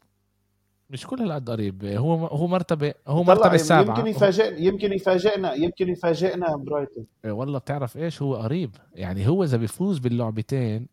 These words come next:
Speaker 1: اللي ناقصينه، بمرق، إيه، توتنهام بصير مرتبة خامسة.
Speaker 2: يعني اللعب اللي ض-، اللعب اللي ضالين له،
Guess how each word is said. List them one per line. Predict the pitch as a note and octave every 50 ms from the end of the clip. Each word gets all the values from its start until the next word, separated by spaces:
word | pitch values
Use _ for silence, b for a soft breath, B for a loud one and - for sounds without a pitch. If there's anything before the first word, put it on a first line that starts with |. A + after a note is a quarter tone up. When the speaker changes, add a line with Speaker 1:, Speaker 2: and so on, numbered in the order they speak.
| _ _
Speaker 1:
اللي | A2 G#2+ G#2 G#2
ناقصينه، | G#2 A2+ - A2+ - - - C3 A#2 G2+ F#2+ F#2+ A2+ D#3 F3 - _ _ _ _ _ _ _ _ G#2+ G2+
بمرق، | A#2 C#3 E3 E3+ E3+ F3+ - - D#3
إيه، | E3
توتنهام | D3+ - G#3+ - A3+ G3 D3+ G#2 F#2
بصير | F2 G2 - - C3+ D3
مرتبة | D#3+ F3 E3 - E3+ E3+
خامسة. | D3 - G3 A3+ A3 D#3+ - - E2+ - _ _ _ _ _ _ _ _ _ _ -
Speaker 2:
يعني | C3 A#2+ A#2 C3+ C#3+
اللعب | C#3+ D3+ F3 E3+ F3 F3+ F3
اللي | F3 E3 E3
ض-، | D3+ C#3
اللعب | D3+ A#2+ C3+ D3 D3+ D#3+ E3+ E3+ F#3 E3
اللي | E3+ E3 D#3+
ضالين | C#3 D3 D3 C#3+ C#3+ E3+ F#3 F#3 E3+ D#3
له، | D3 C#3 C#3 C#3